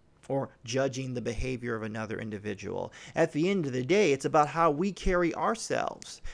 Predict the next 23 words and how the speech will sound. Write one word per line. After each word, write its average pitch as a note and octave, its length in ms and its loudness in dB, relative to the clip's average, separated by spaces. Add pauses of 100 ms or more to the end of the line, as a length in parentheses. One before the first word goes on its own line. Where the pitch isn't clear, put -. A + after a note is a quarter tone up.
So G3+ 300 6
in C4 220 0
our E3 240 4
workplaces C3+ 1000 0
and B2+ 120 0
in D3+ 160 0
our C3 160 0
spiritual B2 680 -2
lives, G#2 560 -4 (260)
we A3+ 420 4
decide D3+ 680 2
to D#3 100 -6
carry C3 560 4
ourselves A#2+ 920 -2
in C3+ 160 -6
a B2+ 120 -4
certain A#2 580 -4
way, B2+ 320 2
and C3+ 260 -4
only G#3 400 0
we G3+ 380 0
can F#3 240 -6
perform D#3+ 1000 0